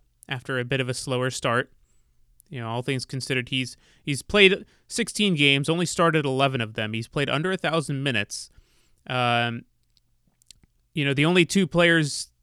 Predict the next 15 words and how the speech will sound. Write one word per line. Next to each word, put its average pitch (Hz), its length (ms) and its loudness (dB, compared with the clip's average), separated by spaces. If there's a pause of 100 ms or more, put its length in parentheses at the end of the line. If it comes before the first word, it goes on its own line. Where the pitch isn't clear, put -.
(340)
that 151 140 2
are 135 220 2 (300)
above 151 420 4
him 180 320 0
that 143 180 -2
have 131 160 -2
played 151 220 2
under 139 200 2
a 127 60 2
thousand 135 360 0
minutes 151 380 -6
are 117 260 -2
Adam 135 300 2
Buxa, 175 560 -2
who's 127 400 -4